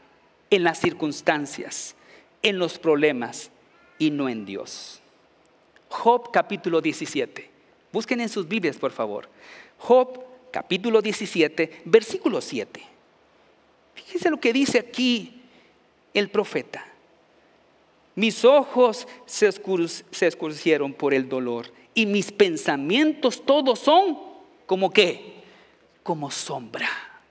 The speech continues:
En medio de la ceguera espiritual, muchas veces lo que vemos es el lado sombrío.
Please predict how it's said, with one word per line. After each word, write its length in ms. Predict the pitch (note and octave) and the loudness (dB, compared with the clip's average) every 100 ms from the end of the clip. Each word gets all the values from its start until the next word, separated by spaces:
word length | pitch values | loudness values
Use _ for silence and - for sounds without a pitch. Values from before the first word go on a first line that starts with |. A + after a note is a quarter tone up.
| _ _ _ _ _ _ _ _ _ _ _ _ _ _ _ _ _ _ _ _ _ | _ _ _ _ _ _ _ _ _ _ _ _ _ _ _ _ _ _ _ _ _
En 140 | D3+ D#3+ | -2 4
medio 360 | A#3+ A#3+ B3 | 4 4 2
de 100 | A3 | 4
la 120 | G#3+ G#3 | 4 2
ceguera 540 | G3+ F#3 G3+ F3 - - - _ _ _ | 0 2 2 0 -4 -12 -20 _ _ _
espiritual, 800 | D#3+ - F3 F3 E3 F3+ F#3+ F#3 - - - _ _ _ _ | -6 -4 -4 -4 -2 0 0 -4 -16 -20 -20 _ _ _ _
muchas 320 | A3+ A3+ G#3 F3 | -10 -4 -4 -2
veces 400 | G#3+ - E3+ F3+ | -4 -4 -6 -6
lo 120 | E3+ | -4
que 120 | D3+ | -2
vemos 440 | G3 D3 - - - - _ _ _ | -2 -4 -10 -16 -20 -20 _ _ _
es 260 | D#3+ D#3+ - - | -2 -2 -4 0
el 140 | C#3+ | 4
lado 360 | D3 C#3+ D3+ E3 - _ _ | 4 0 -6 -10 -20 _ _
sombrío. 580 | - C#3 A#2+ A#2+ A2 | -12 -10 -10 -10 -14